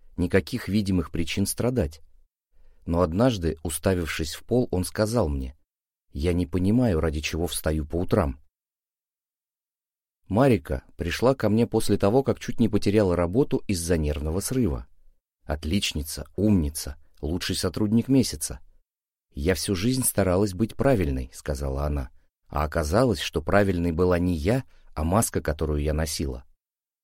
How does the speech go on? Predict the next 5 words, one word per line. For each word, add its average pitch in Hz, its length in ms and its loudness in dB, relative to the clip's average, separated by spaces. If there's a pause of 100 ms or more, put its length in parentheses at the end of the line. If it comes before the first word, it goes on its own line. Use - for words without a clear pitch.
(560)
Идзуми — 82 760 0
девушка 107 460 0
двадцати 85 460 -2
восьми 78 340 0
лет, 90 340 0